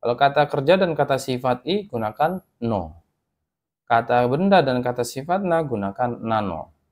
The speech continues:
Digunakan ketika bertanya dengan intonasi yang turun. Contohnya, "Asta doko e iku no?" "Asta doko e iku no?" "Konban nani o taberu no?"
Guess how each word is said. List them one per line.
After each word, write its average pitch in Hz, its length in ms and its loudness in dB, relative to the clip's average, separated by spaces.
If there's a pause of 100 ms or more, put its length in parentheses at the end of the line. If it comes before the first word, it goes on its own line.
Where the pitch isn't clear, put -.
(540)
Digunakan 127 640 0
ketika 131 400 0
bertanya 156 560 0
dengan 127 400 -4
intonasi 120 720 -4
yang 170 240 -6
turun. 113 400 -4 (560)
Contohnya, 127 560 0 (320)
"Asta 160 800 2
doko 165 460 4
e 120 180 2
iku 165 220 -2
no?" 107 480 0 (1200)
"Asta 143 760 2
doko 156 480 6
e 113 160 4
iku 147 320 0
no?" 120 480 2 (1500)
"Konban 156 720 6
nani 220 320 6
o 139 160 4
taberu 131 480 6
no?" 101 480 2